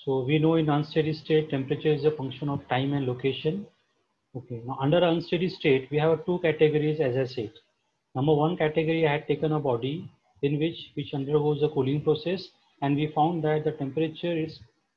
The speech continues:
decreasing with respect to the time. But we found that the temperature drops is dropping, which is having a uniform temperature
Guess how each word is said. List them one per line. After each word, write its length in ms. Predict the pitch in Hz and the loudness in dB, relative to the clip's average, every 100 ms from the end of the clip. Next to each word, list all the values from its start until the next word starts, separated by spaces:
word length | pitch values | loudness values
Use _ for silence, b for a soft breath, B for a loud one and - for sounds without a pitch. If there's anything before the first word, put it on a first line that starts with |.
| - | -6
decreasing 500 | 123 127 165 151 175 | -4 0 0 0 -2
with 120 | 151 | -4
respect 360 | 135 - 156 156 | -6 -6 -6 -2
to 60 | |
the 120 | 151 143 | -2 -2
time. 320 | 120 107 101 _ _ _ _ - | -4 -6 -8 _ _ _ _ -6
But 100 | 139 | -2
we 120 | 151 | -2
found 460 | 151 165 160 147 160 - _ _ - | 0 2 2 0 -4 -14 _ _ -2
that 400 | 135 139 139 - _ - | 2 2 0 -8 _ -6
the 80 | 143 | -4
temperature 560 | 151 139 170 175 - 165 | -2 -2 -2 -4 -2 -4
drops 540 | 127 147 156 165 - - | 0 2 2 0 -6 -8
is 380 | 151 165 - - - - | -4 -4 -6 -20 -20 -4
dropping, 560 | 139 139 170 151 139 139 _ _ _ | -2 0 0 0 0 -6 _ _ _
which 220 | 147 - | -8 -4
is 280 | 170 170 - - | -4 -4 -10 -10
having 320 | - 139 165 165 | -4 -2 0 0
a 60 | |
uniform 580 | 139 147 156 - 165 156 | 0 0 -2 -2 -4 -2
temperature 640 | 156 139 156 156 175 175 | -4 -2 -2 -2 -4 -6